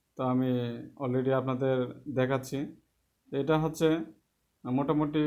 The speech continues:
আমার টেবিলের সামনে থাকবে, তো আমার কাজটা অনায়াসে চলে যাবে এবং দশ মিটার ডিসটেন্স থেকে এটা চালানো যায়, দশ মিটার দূর থেকে এটা কন্ট্রোল করা যায়। তো এটা যেটা আমি মাউসে দেখাচ্ছি, এটা লাগে আপনার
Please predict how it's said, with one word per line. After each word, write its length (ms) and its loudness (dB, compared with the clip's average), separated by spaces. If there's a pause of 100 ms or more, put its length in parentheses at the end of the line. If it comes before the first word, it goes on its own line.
(300)
আমার 220 2 (400)
টেবিলের 360 4
সামনে 320 4
থাকবে, 240 2
তো 100 2
আমার 200 4
কাজটা 280 0
অনায়াসে 360 0
চলে 200 2
যাবে 180 0 (120)
এবং 120 0 (160)
দশ 100 4 (100)
মিটার 280 0
ডিসটেন্স 300 -2 (100)
থেকে 200 -2
এটা 180 0
চালানো 340 0
যায়, 120 -2 (440)
দশ 180 0 (100)
মিটার 260 -2
দূর 180 2
থেকে 180 -2
এটা 100 0 (240)
কন্ট্রোল 260 -2
করা 160 2
যায়। 160 -2
তো 40 0 (120)
এটা 140 2 (580)
যেটা 180 0
আমি 140 6
মাউসে 340 4
দেখাচ্ছি, 340 0
এটা 160 2
লাগে 220 2
আপনার 180 2